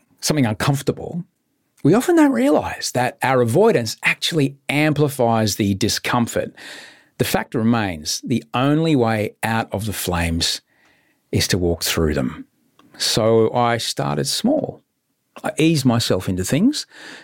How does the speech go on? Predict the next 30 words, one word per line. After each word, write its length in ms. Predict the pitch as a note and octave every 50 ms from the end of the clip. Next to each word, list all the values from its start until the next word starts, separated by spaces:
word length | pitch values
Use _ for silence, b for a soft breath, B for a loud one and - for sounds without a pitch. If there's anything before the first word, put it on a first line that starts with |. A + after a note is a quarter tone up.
| B B
with 160 | - B2 - -
the 160 | A#2 G#2+ G2+
Flaming 460 | - - - A#2 A2 A2+ A2+ G#2+ G#2+
Lips 280 | A2+ A2 G#2 - - -
classic, 680 | - - - A2+ A2 - - A#2 G#2+ - - - _
Do 120 | - A#2+
You 220 | A2+ A2+ A2 A2+ G#2+
Realize? 680 | G2+ A2+ A#2 A#2+ C3 B2 A#2 F#2+ - - - - - - B B B B B B B
Because 220 | B C3+ D3+ D3 -
hidden 440 | - F#3 B3+ C#4+ D#4+ D#4 D4 C#4
among 380 | A#3+ G#3+ F#3+ F3 F3 F3 E3+ D#3+
the 240 | D3 C#3+ C3+ B2+ -
uplifting 680 | - D3 - - - D#3 D3+ C#3 - C3 A#2+ A#2+ A#2
lyrics, 680 | A#2+ A#2+ C3 C3 A#2 - - - - - - - - - b b b b b b b
the 140 | - B2+ G#2+
goosebump-inducing 1040 | A2 C#3+ C3+ C3+ - - B2+ A#2+ A#2 - B2+ A#2 G#2 A2 A#2 A2+ - - A2+ G2
cadences, 760 | F#2 - - - G#2+ A#2 A#2+ A2+ G2+ - - - F2 F2+ G#2
the 100 | A2 C#3+
lush 600 | C3 C#3 D3+ D3 D3 C#3+ - - - - - - - -
orchestration, 840 | - A#2+ - - A2 - - - - B2+ B2 B2+ - - - - - B B B B B B B
is 160 | - C#3+ B2+
the 120 | C3+ D3 C3
glorious 440 | A#2 C#3+ D3 D#3 D#3+ D3+ C3 - -
line 240 | A2+ G#2+ G#2+ G#2
from 240 | F#2 - - G2 G2
Wayne 280 | G2 G2 F#2+ F#2+ F2+ F2
Coyne, 460 | - - - G2 F#2+ F#2 F2 E2+ D#2 B B B B B B
"Do 100 | - A#2+
you 160 | A#2 A#2+ B2 A2+
realize 800 | A2 C3 F3 A3+ A3 C#3+ F2 B1+ C2 - - - - - -